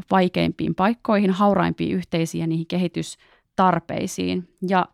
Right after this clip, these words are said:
nyt kun itse toimitaan kansalaisjärjestössä, niin jos vaikka on sellainen valtio, jossa on autoritäärinen kehitys, niin siellä kuitenkin kansalaisyhteiskunta tarvii tukea ja apua. Ja jotta se valtion kehitys voi koskaan muuttua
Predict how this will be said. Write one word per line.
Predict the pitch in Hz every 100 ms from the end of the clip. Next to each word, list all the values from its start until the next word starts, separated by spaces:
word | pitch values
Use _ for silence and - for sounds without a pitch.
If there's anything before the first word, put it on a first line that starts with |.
| _ - - _ _
nyt | 233 -
kun | 254 - -
itse | 262 269
toimitaan | - 208 190 190 196
kansalaisjärjestössä, | 214 202 175 170 165 160 160 156 - 165 - 175 -
niin | 170 175
jos | 196 -
vaikka | 208 208 - 175 _ _ _ _ _ -
on | 196
sellainen | - 240 214 180 170
valtio, | 190 185 165 160 143
jossa | 147 - 165
on | 165
autoritäärinen | 175 170 160 165 160 170 170
kehitys, | 165 175 175 190 - - - _ - - - - - _ _ _ _ _
niin | 196 202
siellä | 233 226
kuitenkin | 240 294 220 185
kansalaisyhteiskunta | 220 214 175 - 170 160 147 - 160 170 165
tarvii | - 165 160 - -
tukea | - 180 190 -
ja | 76 -
apua. | 190 - - 208 - - -
Ja | 196 185
jotta | 214 254 247 240 -
se | - 214
valtion | 240 240 226 175
kehitys | 170 196 180 160
voi | 170 170
koskaan | 196 190 - 165
muuttua | 175 190 -